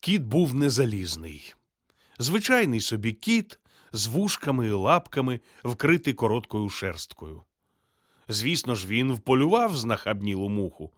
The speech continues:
піддався звичці та з'їв. На все це знадобилася лише мить, але коли кіт знову зазирнув у вікно,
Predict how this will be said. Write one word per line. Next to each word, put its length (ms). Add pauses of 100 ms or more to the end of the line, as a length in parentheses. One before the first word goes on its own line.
(220)
піддався 600
звичці 580 (480)
та 160
з'їв. 480 (880)
На 160
все 280
це 240
знадобилася 840
лише 400
мить, 440
але 480 (1500)
коли 280
кіт 280
знову 460
зазирнув 540
у 60
вікно, 400